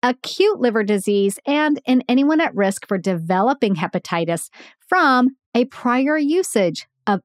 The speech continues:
isoniazid. So it's going to be used cautiously in anyone with a history of liver disease, chronic alcohol use, again, because of the liver involvement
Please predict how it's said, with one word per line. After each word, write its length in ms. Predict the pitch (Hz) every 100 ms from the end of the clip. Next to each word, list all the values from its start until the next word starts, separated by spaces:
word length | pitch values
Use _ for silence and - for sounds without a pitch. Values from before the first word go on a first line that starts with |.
| 196
isoniazid. 1000 | 185 - 185 170 160 160 160 139 - - _ _ _ _ - - -
So 120 | 311
it's 160 | 330
going 200 | - 320
to 60 | 302
be 80 | 302
used 280 | 277 269 -
cautiously 1080 | - 311 320 370 - 339 - 185 185 180 -
in 180 | 208
anyone 460 | - 196 190 180 180
with 180 | 170 175
a 200 | - 180
history 680 | 170 - 311 311 - - 311
of 120 | 294
liver 280 | 269 247 240
disease, 640 | 233 226 233 226 220 226 - _ _ _
chronic 380 | - 190 185 277
alcohol 540 | - 185 - - 165
use, 360 | 156 143 214 - 185
again, 300 | 170 151 180
because 280 | 202 185 165
of 80 | 208
the 120 | 202
liver 340 | 180 165 165
involvement 560 | 202 196 139 - 143 190